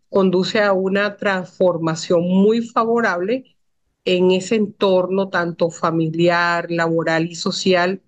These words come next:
de esos pacientes que están en la uci. Es por esto que debe haber un compromiso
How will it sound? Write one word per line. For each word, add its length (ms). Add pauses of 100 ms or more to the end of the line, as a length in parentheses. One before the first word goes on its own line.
de 160
esos 300
pacientes 880 (540)
que 100
están 720
en 200
la 120
uci. 480 (540)
Es 140
por 260
esto 400
que 440
debe 240
haber 260
un 200
compromiso 1300